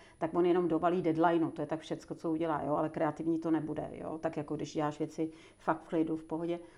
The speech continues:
Tak já, když jsem se uklidnila všecko a najednou, jako, jak jsem udělala v tom životě to místo, tak to samo začalo přicházet a najednou se mě někdo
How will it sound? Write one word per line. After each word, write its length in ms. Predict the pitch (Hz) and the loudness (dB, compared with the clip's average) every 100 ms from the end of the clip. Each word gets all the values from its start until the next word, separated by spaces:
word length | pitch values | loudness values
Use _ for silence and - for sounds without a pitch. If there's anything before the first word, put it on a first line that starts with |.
| - - | -20 -8
Tak 160 | 165 | 0
já, 120 | 185 | 4
když 140 | 180 202 | 4 2
jsem 120 | 220 | -4
se 160 | - - | -4 -6
uklidnila 580 | 170 - 180 170 180 | -6 -4 -2 0 0
všecko 360 | 196 - 165 - | -4 -6 -10 -6
a 80 | 196 | -2
najednou, 360 | 175 185 202 226 | 0 0 0 0
jako, 220 | 226 233 | 0 0
jak 140 | 233 | -2
jsem 180 | - 220 | -4 -6
udělala 280 | 220 214 214 | -4 0 0
v 60 | 214 | -2
tom 160 | 233 | -8
životě 320 | 220 208 208 | -6 -6 -6
to 120 | 277 240 | -8 -6
místo, 380 | 220 185 - | -6 -8 -10
tak 180 | 202 202 202 - - - | -4 -4 -6 -20 -20 -12
to 100 | 185 | -8
samo 300 | - 202 208 | -2 -2 0
začalo 280 | 208 - | -2 -4
přicházet 480 | - 202 - 196 202 | -8 -8 -4 -2 -2
a 80 | 196 | -2
najednou 260 | 190 185 190 | -2 -2 -4
se 140 | 196 | -6
mě 160 | 196 196 | -6 -4
někdo 280 | 180 196 | -4 -6